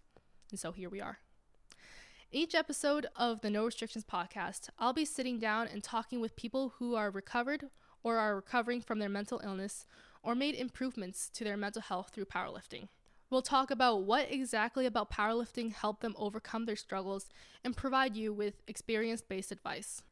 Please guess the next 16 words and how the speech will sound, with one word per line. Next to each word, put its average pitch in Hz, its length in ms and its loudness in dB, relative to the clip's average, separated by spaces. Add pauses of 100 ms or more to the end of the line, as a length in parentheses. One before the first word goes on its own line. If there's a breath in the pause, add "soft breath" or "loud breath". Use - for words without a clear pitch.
(120)
This 302 180 2
show 302 340 4
is 240 180 0
founded 240 320 4
on 202 200 -2
three 208 200 -2
pillars. 165 560 -6 (220)
One, 277 340 2 (140)
storytelling 262 720 2
of 226 100 -6
people's 240 340 -2
mental 214 280 -2
health 208 280 0
and 190 100 -8
powerlifting 208 520 -2
journeys. 214 500 -4